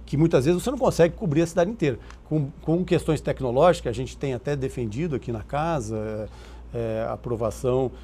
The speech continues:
de, de conceitos aonde você usa da tecnologia pra poder ter o controle efetivo da, de toda a frota. Isso é bom pra indec poder, inclusive,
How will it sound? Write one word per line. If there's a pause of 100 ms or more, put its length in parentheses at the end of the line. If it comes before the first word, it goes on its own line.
(160)
de,
de
conceitos
aonde
você
usa
da
tecnologia
pra (200)
poder
ter (140)
o
controle
efetivo
da,
de
toda
a
frota. (340)
Isso
é
bom
pra
indec
poder, (300)
inclusive,